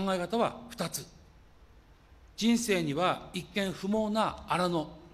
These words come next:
すなわち人生の試練の時があります。それは厳然とした事実です。しかしながら、ただそれを単なる苦難や災難という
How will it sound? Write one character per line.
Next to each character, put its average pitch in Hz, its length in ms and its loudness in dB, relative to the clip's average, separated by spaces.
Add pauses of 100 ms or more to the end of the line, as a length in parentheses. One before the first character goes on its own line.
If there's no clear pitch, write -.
(160)
す - 140 -4
な 214 60 6
わ 180 80 6
ち 135 160 -6
人 208 200 4
生 214 140 0
の 165 100 0
試 247 160 0
練 233 140 2
の 180 100 0
時 160 220 -6
が 127 80 2
あ 135 60 4
り 160 80 -2
ま 160 100 -2
す。 - 160 -10 (640)
そ - 140 4
れ 240 60 6
は 233 240 6
厳 190 180 2
然 196 200 0
と 190 140 -2
し - 80 -8
た 180 100 -2
事 131 140 -4
実 190 260 -2
で 90 60 -12
す。 - 100 -20 (560)
し - 120 -2
か 294 120 4
し 277 100 0
な 302 80 8
が 175 120 6
ら、 147 360 2 (560)
た 311 120 4
だ 262 100 6
そ 214 160 2
れ 208 60 6
を 202 100 4
単 262 280 2
な 226 100 4
る 165 100 2
苦 - 180 -4
難 247 180 6
や 170 120 0
災 220 240 0
難 240 200 2
と 139 120 -2
い 170 180 2
う 110 60 -4